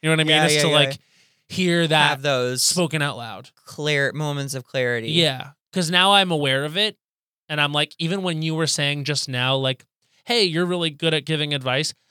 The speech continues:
Speaker 1: my instinct was to be like, "No, I'm in, uh, no, I'm dumb. I'm actually dumb."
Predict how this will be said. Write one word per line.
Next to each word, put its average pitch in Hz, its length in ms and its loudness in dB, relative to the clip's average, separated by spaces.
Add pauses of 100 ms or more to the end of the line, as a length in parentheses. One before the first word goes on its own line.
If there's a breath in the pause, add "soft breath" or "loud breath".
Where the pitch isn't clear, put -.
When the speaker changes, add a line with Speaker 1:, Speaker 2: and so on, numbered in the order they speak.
Speaker 1:
my 156 200 2
instinct 156 460 -6
was 147 140 -2
to 143 80 -6
be 131 200 -2
like, 120 260 -4
"No, 135 320 0
I'm 117 140 -4
in, 120 180 -8
uh, 143 60 -8
no, 135 240 -2
I'm 123 200 -6
dumb. 113 220 -4
I'm 110 120 -6
actually 110 280 -10
dumb." 107 240 -16